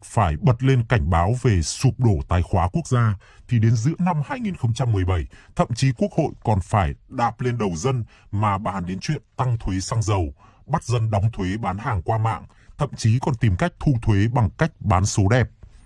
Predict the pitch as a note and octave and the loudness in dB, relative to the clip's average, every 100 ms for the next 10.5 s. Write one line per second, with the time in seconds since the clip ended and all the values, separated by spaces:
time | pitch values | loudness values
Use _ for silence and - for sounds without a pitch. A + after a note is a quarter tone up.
0 | - - - A2+ A2+ C#3 A2+ A2+ A2+ - | -20 -20 -14 -2 0 0 2 2 2 2
1 | D3 G#2+ D3 D#3+ A2+ D#2 - G#2 D3 E3+ | 0 2 2 2 0 0 0 2 2 2
2 | G#2 B2 E3 - A2+ C3+ G3 G3 A#2+ A#2 | 2 0 0 0 0 2 0 0 2 4
3 | C#3 B2+ G2 _ A2 B2 F#3+ A3 B2 C3 | 4 4 2 _ 2 4 4 4 4 4
4 | G#2 D2 - - F#2+ A2 G2 D#2+ B2 A2 | 2 2 -4 -8 0 2 2 2 0 2
5 | E2 - F2+ D3 - A2+ F#2+ D#2+ G#2+ E2 | 0 2 2 2 2 2 2 2 0 0
6 | D2+ F2 F2 G#2+ C3+ A#2 A2+ A2 A2 - | 0 0 0 0 -2 -2 -2 -2 -4 -4
7 | F2 D2+ - - - - - - A#2+ B2 | -4 -6 -12 -20 -20 -20 -18 -2 4 6
8 | B2 B2+ A#2 A#2 A#2 B2 F#3+ G3+ A#2+ F#2 | 6 6 4 4 4 4 6 4 4 6
9 | G#2 F#2+ - - - C#3+ C3 - D3+ C#3 | 6 4 2 -8 -2 0 2 4 4 4
10 | G3 D#3 E3+ D#3+ | 4 4 4 4